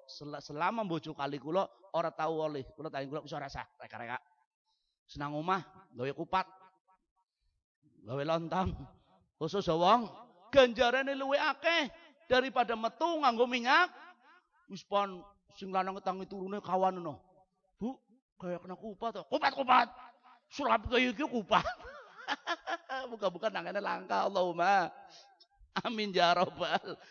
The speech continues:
Nah, itu yang perkara sepele kados mekaten. Artinya apa? Alamat puasane ora diterima ta ning Gusti. Ya wong badane modele kados mekaten.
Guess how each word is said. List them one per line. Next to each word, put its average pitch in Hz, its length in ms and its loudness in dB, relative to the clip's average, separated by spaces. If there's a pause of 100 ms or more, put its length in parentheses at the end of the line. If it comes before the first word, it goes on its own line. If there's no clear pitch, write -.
Nah, 320 160 2
itu 440 320 -2
yang 381 160 2
perkara 403 320 0
sepele 359 400 0
kados 294 380 0
mekaten. 294 640 -2 (220)
Artinya 370 500 4
apa? 349 160 -2
Alamat 403 480 4
puasane 269 400 2
ora 320 160 6
diterima 262 400 0
ta 214 160 2
ning 240 140 -4
Gusti. 220 580 2 (560)
Ya 233 160 0
wong 392 160 -2
badane 269 400 4
modele 269 400 0
kados 254 320 -6
mekaten. 269 720 -6